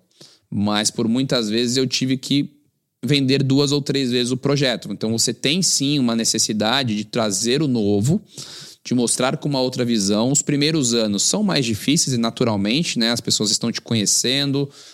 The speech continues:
você também não conhece todo mundo. Hoje eu creio que eu tenho meu espaço, né, o meu espaço ele é respeitado, a gente tem projetos que funcionaram muito bem,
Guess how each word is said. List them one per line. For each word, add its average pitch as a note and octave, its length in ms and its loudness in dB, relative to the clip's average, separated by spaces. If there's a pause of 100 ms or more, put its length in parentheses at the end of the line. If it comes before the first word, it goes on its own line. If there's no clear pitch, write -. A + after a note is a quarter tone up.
você G#2+ 180 -2
também A#2 280 0
não A#2 160 2
conhece A2+ 480 0
todo G#2+ 240 0
mundo. B2+ 360 0 (380)
Hoje E3 380 2
eu D#3 80 0
creio D3 360 0
que D3+ 140 -4
eu D3 100 2
tenho C#3+ 220 0
meu C3+ 140 2
espaço, D3 640 -2 (300)
né, A2+ 320 -2
o A#2+ 60 0
meu A#2 120 2
espaço A2+ 460 -2
ele A2+ 120 2
é - 20 0
respeitado, B2 960 -2 (420)
a G2 220 -2
gente G#2+ 240 -2
tem A2+ 180 0
projetos A2 720 0
que - 80 -4
funcionaram A2 540 -2
muito A#2+ 340 0
bem, G#2 320 0